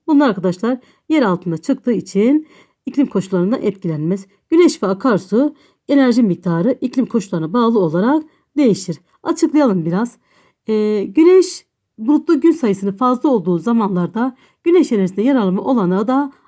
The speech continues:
azalır. Yani iklim koşullarına bağlı olarak değişir. Akarsuyu, akarsuya bakalım. Biraz onu da açıklayalım. Nasıl iklim koşullarına bağlı olarak değişiyor.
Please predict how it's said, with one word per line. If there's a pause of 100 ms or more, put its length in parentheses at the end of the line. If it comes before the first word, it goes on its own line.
(120)
azalır.
Yani
iklim
koşullarına
bağlı
olarak (420)
değişir. (260)
Akarsuyu, (260)
akarsuya
bakalım.
Biraz
onu
da
açıklayalım. (380)
Nasıl
iklim
koşullarına
bağlı
olarak
değişiyor.